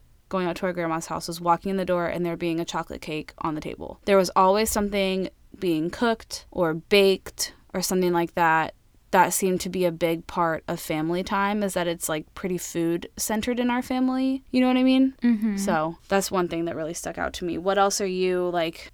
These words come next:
Speaker 1: pinpointing?
Speaker 2: You know, the car ride, the car ride specifically stands out to me a lot.
Speaker 1: Yeah, same. Well, I remember us. Okay, so, okay,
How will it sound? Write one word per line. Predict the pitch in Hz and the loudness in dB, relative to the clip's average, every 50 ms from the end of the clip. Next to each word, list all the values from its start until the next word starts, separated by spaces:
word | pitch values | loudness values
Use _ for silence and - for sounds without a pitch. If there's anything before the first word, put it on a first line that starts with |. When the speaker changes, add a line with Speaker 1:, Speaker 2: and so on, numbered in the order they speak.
| - | -12
Speaker 1:
pinpointing? | - 196 175 175 - - - - - - - 202 - | -6 -4 -4 -4 -4 -8 -12 -12 -12 -10 -8 -6 -2
Speaker 2:
You | 233 214 240 | 0 2 4
know, | 240 247 247 247 240 - | 4 4 4 4 2 2
the | 202 202 233 | 2 0 0
car | 226 - - - - 214 208 220 220 220 | 0 -2 -6 -4 0 2 2 4 2 2
ride, | 214 196 185 180 185 185 - - - - - | 2 0 0 0 -2 -4 -6 -6 -8 -10 -8
the | 208 220 214 | -6 -6 -6
car | - - - - 214 208 214 220 | -6 -6 -2 2 2 4 4 4
ride | 226 226 240 240 226 | 2 2 0 0 0
specifically | - - - - - 220 - - - 196 196 - 202 196 - 208 202 - 196 | -2 -4 -2 -2 -2 -4 -2 -2 -2 -4 -4 -4 -8 -8 -6 -6 -4 -4 -2
stands | 190 - - - 208 196 202 196 196 | -2 -2 -2 0 0 -2 -2 -2 -2
out | 190 190 - - | -2 -2 -2 -2
to | - 208 | 0 0
me | 196 190 196 - | 0 0 -2 -2
a | 196 196 185 | -4 -4 -4
lot. | 180 175 175 175 185 180 175 180 208 | -6 -8 -8 -8 -8 -8 -6 -2 0
Speaker 1:
Yeah, | 196 180 160 151 - - - - - - - - | 2 2 2 0 -2 -6 -8 -12 -16 -20 -12 -6
same. | - - 220 196 185 175 - 240 | 0 2 2 2 2 2 4 8
Well, | 247 262 247 247 240 - - - - - | 8 10 10 8 4 0 -6 -16 -6 0
I | - 240 247 285 | 4 6 6 8
remember | 320 320 302 285 277 269 262 247 240 226 220 - - - - _ - - | 8 8 8 8 8 8 8 6 6 4 2 0 -2 -6 -12 _ 4 6
us. | 214 214 196 180 175 180 202 - - - - - - - - - | 8 8 8 8 6 2 2 0 0 0 0 -2 -4 -2 2 4
Okay, | 247 240 247 220 | 4 6 6 6
so, | 208 - 240 - | 6 6 6 6
okay, | - 240 226 226 185 - - | 6 6 4 2 0 -2 -4